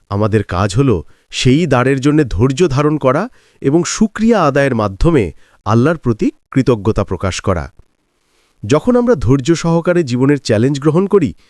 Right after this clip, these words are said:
তখন আল্লাহ আমাদের জন্য অদৃশ্যভাবে পথ প্রস্তুত করেন। কোরআনে আল্লাহ বলেছেন,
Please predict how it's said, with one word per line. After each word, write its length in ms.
তখন 240
আল্লাহ 380
আমাদের 340
জন্য 200
অদৃশ্যভাবে 840
পথ 260
প্রস্তুত 440
করেন। 320
কোরআনে 440
আল্লাহ 300
বলেছেন, 560